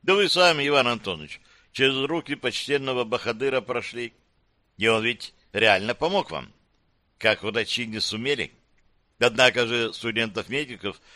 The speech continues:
обучать можно на потоке, а такие, как Бахадыр, это самородки, штучный товар. И где в итоге оказались китайцы и индусы со всей их мудростью,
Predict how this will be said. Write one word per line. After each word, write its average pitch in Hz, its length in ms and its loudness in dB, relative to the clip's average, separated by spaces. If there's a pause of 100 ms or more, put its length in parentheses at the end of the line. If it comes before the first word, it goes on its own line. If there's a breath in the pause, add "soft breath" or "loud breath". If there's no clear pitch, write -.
(140 loud breath)
обучать 104 560 -2
можно 113 380 -2
на 117 120 -2
потоке, 131 600 -4 (160 loud breath)
а 92 240 4
такие, 104 360 -2
как 98 260 -2
Бахадыр, 95 680 -4
это 90 520 -2
самородки, 107 720 -2 (580)
штучный 113 600 -6
товар. 101 500 0 (800)
И 117 140 0
где 123 180 2
в 143 120 2
итоге 127 380 0
оказались 117 600 -2
китайцы 107 800 0 (240 soft breath)
и 117 300 -6
индусы 101 600 -8 (380)
со 123 160 0
всей 131 280 0
их 120 140 -8
мудростью, 120 720 -8